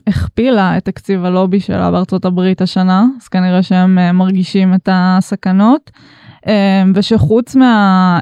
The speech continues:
אה, חקירות שכבר ציינו, יש גם, אה, חקירה של בעצם שבעה פרקליטי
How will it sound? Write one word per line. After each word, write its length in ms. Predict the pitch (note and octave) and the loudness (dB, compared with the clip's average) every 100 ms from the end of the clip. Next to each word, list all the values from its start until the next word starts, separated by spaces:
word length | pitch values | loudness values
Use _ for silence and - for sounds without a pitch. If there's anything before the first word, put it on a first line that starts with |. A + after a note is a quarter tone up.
| - | -2
אה, 580 | F3+ F3 E3+ E3 E3+ E3+ E3+ - | -2 0 0 -2 -2 -2 -4 -4
חקירות 480 | A3 - G3 G#3+ | -4 -2 0 0
שכבר 320 | A3 - G3+ F#3 | -2 -4 -4 -6
ציינו, 460 | - A3+ D#4+ E4 G#3 | -2 0 0 2 2
יש 200 | G#3 A3 | 2 2
גם, 280 | G3+ G3 | 2 2
אה, 80 | F#3 | 0
חקירה 500 | F#3 F#3+ - F#3 G3+ | -2 -6 -4 -2 0
של 240 | G3 G3 F#3 | 0 0 0
בעצם 400 | F3+ - G3 F#3 | -2 0 0 0
שבעה 440 | - E3+ - G3+ | -2 -6 -2 -4
פרקליטי 460 | G3+ G3 G3 F#3 | -2 -4 -4 -2